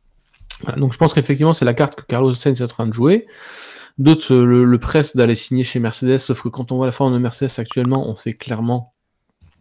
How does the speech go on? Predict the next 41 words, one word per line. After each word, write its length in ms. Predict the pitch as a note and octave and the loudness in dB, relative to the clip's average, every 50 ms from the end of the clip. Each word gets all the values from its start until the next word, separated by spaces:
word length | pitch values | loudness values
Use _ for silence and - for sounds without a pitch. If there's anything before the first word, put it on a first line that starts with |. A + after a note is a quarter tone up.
| _ _ - - - - - | _ _ -20 -20 -20 -20 -12
que 240 | - - A#2+ A2+ G#2+ | -8 -6 -4 -4 -4
c'est 180 | - - A#2 | -6 -8 -10
pas 160 | - - B2+ A#2+ | -4 -4 -4 -4
pour, 300 | A#2+ C3 B2 A2+ A2+ A2 | -2 -4 -2 0 0 0
euh, 260 | A2 A2 G#2+ A2 G#2+ | 0 0 -2 -2 -4
jouer 200 | G#2+ A#2 A2+ A2+ | -4 -4 -4 -2
deux 100 | A2 G#2 | -2 -4
mille 120 | G#2+ G#2 | -4 -4
vingt-cinq, 360 | G#2 G#2+ G#2 - D#3+ D#3+ D#3+ | -4 -6 -6 -6 -6 -6 -6
ce 80 | - A#2+ | -8 -10
serait 160 | - F#2+ F#2+ | -10 -10 -10
clairement 280 | - - G2+ A2 A2+ A2 | -8 -6 -4 -4 -4 -4
pour 200 | - A#2 A2 G#2+ | -6 -10 -12 -10
un, 60 | - | -10
un 100 | - - | -10 -12
pari 300 | G#2 - A2 G2 A2+ A#2 | -6 -4 -2 -2 -2 -4
pour 120 | A2+ A#2 A2 | -4 -4 -4
deux 80 | G2+ | -4
mille 140 | G#2 G#2+ G#2+ | -4 -4 -4
vingt-six. 440 | G#2 G2 G2 D#3 E3+ - - - _ _ _ _ _ - - - - - - - _ _ | -4 -4 -4 -6 -8 -8 -10 -18 _ _ _ _ _ -20 -20 -20 -20 -20 -20 -20 _ _
Parce 120 | _ _ _ | _ _ _
que 60 | - | -12
la 60 | G2+ | -10
voiture 220 | G#2 G2+ - G#2+ | -10 -8 -6 -4
deux 100 | G#2+ G#2+ | -2 -2
mille 120 | G#2 G#2 G2+ | -2 -2 -2
vingt-cinq, 360 | G2+ G2+ G2 - B2 A#2+ A#2+ | -2 -4 -2 -2 -4 -4 -4
soyons 220 | - - G2 G2 | -4 -6 -6 -6
clairs, 280 | G2+ - A#2+ A#2 A2+ G#2+ | -6 -6 -6 -6 -6 -6
ça 100 | G#2 F#2+ | -8 -8
sera 160 | - - G2+ | -8 -6 -6
une 100 | G2+ G#2 | -4 -2
évolution 400 | G2+ G#2 A2 G2+ - - A2 G#2+ | -2 -2 -2 -4 -2 -4 -4 -4
de, 80 | G#2 G#2+ - _ - - - _ _ _ _ _ | -4 -6 -12 _ -20 -20 -20 _ _ _ _ _
de 100 | C3+ B2+ A#2 | -8 -6 -4
celle 200 | - C#3 B2+ A#2 | -2 -4 -2 -2
de 40 | A2+ | -2
deux 80 | A2+ | -4
mille 100 | A2 G#2+ | -4 -4
vingt-quatre. 420 | G#2 F#2+ G2 - C#3+ C#3+ - - - | -4 -6 -4 -4 -6 -6 -6 -10 -14
Et, 200 | G2 F#2 F#2 F#2+ | -14 -14 -14 -16